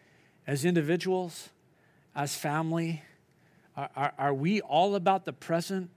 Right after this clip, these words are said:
or are we laying up treasure in heaven? That's, that's the second application. I just implore you, <laughs> lay treasure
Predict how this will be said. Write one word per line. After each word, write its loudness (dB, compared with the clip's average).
or 0
are 0
we 4
laying -2
up -2
treasure -6
in -10
heaven? -10
That's, -4
that's -6
the -10
second -8
application. -6
I -6
just -8
implore -4
you, -4
<laughs> -14
lay -2
treasure -6